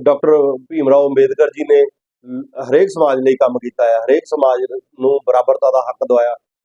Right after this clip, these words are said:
ਇੱਦਾਂ ਦੇ ਚੰਗੇ ਕੰਮ ਕਰਕੇ ਆਪਣਾ ਚੰਗਾ ਨਾਂ ਬਣਾਓ। ਇੱਦਾਂ ਦੀਆਂ ਹਰਕਤਾਂ ਕਰਕੇ ਤੁਸੀਂ ਸਮਾਜ ਵਿੱਚ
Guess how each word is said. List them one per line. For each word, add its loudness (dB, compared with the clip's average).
ਇੱਦਾਂ 0
ਦੇ 4
ਚੰਗੇ 0
ਕੰਮ 0
ਕਰਕੇ -2
ਆਪਣਾ 0
ਚੰਗਾ 2
ਨਾਂ 2
ਬਣਾਓ। -4
ਇੱਦਾਂ 2
ਦੀਆਂ 2
ਹਰਕਤਾਂ 0
ਕਰਕੇ 0
ਤੁਸੀਂ -4
ਸਮਾਜ 0
ਵਿੱਚ 0